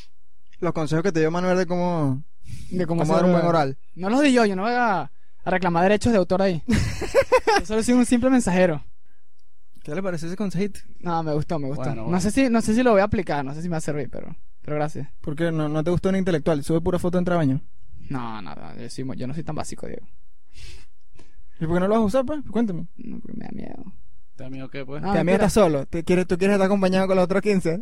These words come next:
Speaker 2: Sí, sí. Estar solo da miedo.
Speaker 1: <laughs>
Speaker 2: Coño, si te rechaza, no, no tienes con quién, "Coño, la cagué, hice tal vaina". Porque el otro te va a decir, "Yo también hice lo mismo".
Speaker 3: Si te rechaza
Speaker 2: Somos hermanos en el rechazo, pero si yo hago algo totalmente distinto, ¿quién me va a comprender? Nadie.
Speaker 1: Pero es que tú no quieres un hermano, tú quieres una novia.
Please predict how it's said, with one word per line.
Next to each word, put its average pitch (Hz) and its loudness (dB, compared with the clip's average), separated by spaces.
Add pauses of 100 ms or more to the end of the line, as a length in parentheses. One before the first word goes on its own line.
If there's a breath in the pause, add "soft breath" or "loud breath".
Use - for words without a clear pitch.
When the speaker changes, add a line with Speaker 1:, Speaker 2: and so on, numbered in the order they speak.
Speaker 2:
Sí, 170 0
sí. 151 -2 (320)
Estar 143 -2
solo 156 2
da 156 2
miedo. 160 0 (100)
Speaker 1:
<laughs> - 0
Speaker 2:
Coño, 208 2
si 202 0
te 190 2
rechaza, 247 4 (400)
no, 190 0
no 190 2
tienes 214 2
con 233 4
quién, 208 0
"Coño, 190 -2
la 151 -10
cagué, 170 0
hice 170 -2
tal 180 0
vaina". 165 -2
Porque 165 -6
el 160 -4
otro 175 -4
te 190 -2
va 202 2
a - 2
decir, 208 0
"Yo 190 0
también 214 0
hice 220 0
lo 196 4
mismo". 190 2
Speaker 3:
Si 143 -8
te 139 -4
rechaza 147 -6
Speaker 2:
Somos 240 4
hermanos 233 4
en 240 0
el 220 0
rechazo, 196 -2
pero 180 -2
si - -6
yo 196 4
hago 233 8
algo 277 8
totalmente 254 2
distinto, 247 2
¿quién 220 -2
me 226 0
va 233 2
a 240 0
comprender? 214 0
Nadie. 226 -4
Speaker 1:
Pero 190 -2
es 165 -2
que 180 0
tú 196 0
no 202 2
quieres 185 4
un 196 4
hermano, 190 4
tú 180 2
quieres 208 4
una 214 4
novia. 180 4